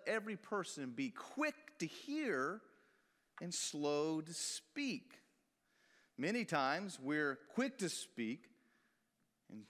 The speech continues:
slow to hear. And you've probably heard this joke before, but God gave us two ears in one mouth. Not two mouths in one ear.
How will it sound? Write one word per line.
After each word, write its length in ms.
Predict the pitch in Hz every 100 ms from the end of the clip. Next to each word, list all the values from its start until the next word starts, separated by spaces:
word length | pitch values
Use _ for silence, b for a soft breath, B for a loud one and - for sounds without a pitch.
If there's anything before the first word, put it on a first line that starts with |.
| -
slow 560 | - - 190 220 240 247
to 120 | 180
hear. 420 | - 143 104 90
And 100 | 98
you've 120 | 147
probably 200 | - 170
heard 140 | 170 151
this 140 | 147
joke 260 | 175 160 143
before, 480 | - 202 185 170 190 b b b b -
but 120 | -
God 300 | 127 139 143
gave 200 | 139 135
us 140 | 120 -
two 340 | - 262 302
ears 400 | 190 151 160 160 -
in 200 | 233 254
one 320 | 285 311 302
mouth. 380 | 247 147 101 87 - - _ _ b b b b
Not 240 | 240 214
two 220 | - 294 285
mouths 420 | 220 226 208 -
in 120 | 202
one 260 | 233 330 233
ear. 320 | 214 269